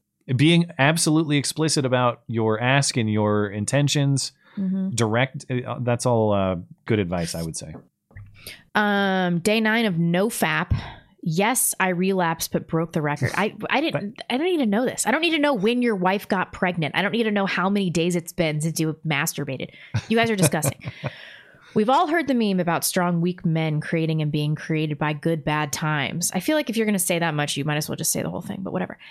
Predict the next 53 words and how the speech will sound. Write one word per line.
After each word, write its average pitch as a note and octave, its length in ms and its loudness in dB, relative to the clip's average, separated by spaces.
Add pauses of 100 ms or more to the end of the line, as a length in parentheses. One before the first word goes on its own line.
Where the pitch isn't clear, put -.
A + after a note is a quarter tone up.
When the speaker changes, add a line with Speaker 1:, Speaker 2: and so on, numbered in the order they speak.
(200)
Speaker 2:
Is G3 80 0
there A3 160 0
any C4+ 200 2
way A3 180 2
to F#3 60 0
break F3 240 0
this F3 100 0
cycle, E3 380 0
or E3 200 0
is E3 100 -2
it E3+ 60 0
an E3 80 0
inherent E3 520 0
consequence D#3+ 640 -2
of - 60 -10
civilization D#3 680 -2
and D3+ 100 -2
true - 180 -2
salvation D3+ 600 -2
lies C#3+ 640 -2 (340)
in F#3 80 2
popping G3 480 0
Varg E3+ 320 0
pills?" C#3 300 -2 (120)
I A3 60 8
don't E4+ 120 4
Speaker 1:
Hmm. - 20 0
Speaker 2:
think E4+ 100 2
there's B3 160 0
any F#3+ 120 2
way E3 140 2
to D#3 60 -2
break D3 240 -2
this D3 160 0
cycle. B3 420 -2 (460)
I - 20 2
mean, A3 140 2
how A#3 120 2
could C4+ 240 0
you? D#3 220 0
We're F3+ 280 2
just F3+ 100 -4
gonna F#3+ 120 0
be F#3+ 80 2
in F3 60 2
a E3 60 0
state F3+ 260 -2
of E3+ 100 -8
perpetual F3 500 -2
strength E3 500 -2 (440)
or F3 80 0
perpetual E3+ 500 0
weakness. F#3+ 600 -2